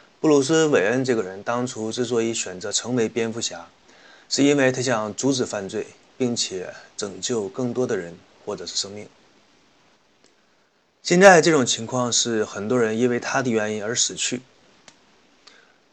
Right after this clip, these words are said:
这就跟他成为蝙蝠侠的初衷完全相反，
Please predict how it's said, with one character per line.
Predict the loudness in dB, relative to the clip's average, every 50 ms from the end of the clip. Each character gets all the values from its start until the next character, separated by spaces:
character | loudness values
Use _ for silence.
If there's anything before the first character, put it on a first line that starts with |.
| _ _ _ _
这 | 6 6 8
就 | 8 8 6
跟 | 6 4 4 4 2
他 | -2 -2 -2 0 0 0
成 | 0 -2 -2 -2
为 | -2 -2 0
蝙 | 0 0 0 0 -2
蝠 | -4
侠 | -4 -6 -6 -6
的 | -6 -6
初 | -6 -4 -4 -2
衷 | -2 -2 -2 -4 -6 -8 -8
完 | -8 -6 -6
全 | -8 -8 -8 -6 -6
相 | -6 -6 -6 -8
反， | -10 -14 -16